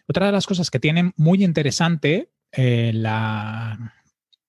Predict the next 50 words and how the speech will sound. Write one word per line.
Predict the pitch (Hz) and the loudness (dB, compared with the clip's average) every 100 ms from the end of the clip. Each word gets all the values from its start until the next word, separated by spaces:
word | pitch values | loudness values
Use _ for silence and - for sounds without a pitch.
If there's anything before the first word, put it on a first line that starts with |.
| - - | -18 -6
la | 139 | -2
North | 131 131 | -2 0
Star | 151 143 139 | 0 0 0
Metric, | 139 156 165 - | 0 0 -2 -2
o | 139 | -4
que | - 135 | -2 -4
tendría | 127 131 135 156 160 | -2 -2 0 0 0
que | 151 | 0
tener | 147 139 139 | 0 2 0
como | 131 131 | 0 -2
atributo, | 123 127 147 170 180 - - - - | 0 0 0 2 0 -2 -14 -20 -6
es | - | -4
que | - | 0
nos | 147 147 | 0 2
ayude | 139 151 185 | 0 2 2
a | 170 | 0
pensar | 147 123 156 165 | -2 -2 -2 0
en | 185 | 0
el | 147 131 | 0 0
que | 127 | -2
pasará | 127 - 139 | -2 -2 0
en | 143 | 0
el | 135 | 0
futuro. | - 120 139 131 117 - - - - | -2 0 2 0 -2 -12 -20 -20 -8
Cuando | 143 139 139 131 131 127 120 | -4 0 2 2 2 2 0
estamos | - 151 156 - - | 0 -2 -2 -4 -4
estudiando | 180 185 170 170 | -2 2 2 2
indicadores, | 165 151 147 139 170 165 185 262 - - 208 | 2 0 0 2 4 4 2 -2 -10 -18 -16
mm, | 131 113 113 - | -10 -10 -8 -8
y | |
si | 117 131 | -4 0
lo | 123 120 113 | 0 2 0
aterrizamos | 113 127 120 135 135 151 | -2 -4 -2 -2 -2 -2
en | 135 | -2
temas | 131 127 120 | 0 0 0
de, | 127 127 | -2 -2
de | 123 | -2
marketing, | 135 147 143 139 139 | 0 0 0 -2 -4
¿no? | 160 | -4
El | 139 120 | -6 -2
tiempo | 151 156 160 156 | -2 0 2 2
de | 151 | 2
medio | 151 160 156 156 | 2 0 2 2
de | 151 | 2
una | 151 147 | 0 -2
persona | 143 - 151 156 | -4 -4 -2 -2
en | 151 | -2
una | 143 | -2
página | 139 - 143 139 | -4 -4 -2 0
web, | 151 175 170 170 | 2 4 4 2